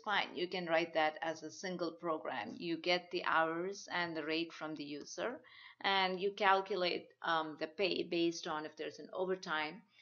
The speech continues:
and if there's a certain number of hours that it exceeds, then there's a certain overtime rate. So, so we have our constants. Notice we have two constants. One is the base hours forty, and the other is our overtime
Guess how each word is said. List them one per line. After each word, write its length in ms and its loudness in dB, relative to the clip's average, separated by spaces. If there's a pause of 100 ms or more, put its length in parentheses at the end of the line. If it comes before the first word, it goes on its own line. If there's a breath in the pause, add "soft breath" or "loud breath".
(360 soft breath)
and 180 2
if 120 -6
there's 240 0
a 80 -2
certain 400 2
number 240 2
of 160 2
hours 400 4
that 180 -4
it 160 -6
exceeds, 680 -6
then 180 -4
there's 240 -4
a 60 -8
certain 360 -4
overtime 600 -4
rate. 340 -8 (140)
So, 380 -4 (400 loud breath)
so 160 2
we 120 4
have 160 8
our 120 8
constants. 640 0
Notice 260 -2
we 60 0
have 140 0
two 160 -2
constants. 640 0
One 180 0
is 140 -4
the 100 0
base 400 0
hours 460 0 (160)
forty, 540 0
and 120 -4
the 140 -4
other 320 0
is 260 -6
our 240 -2
overtime 560 -2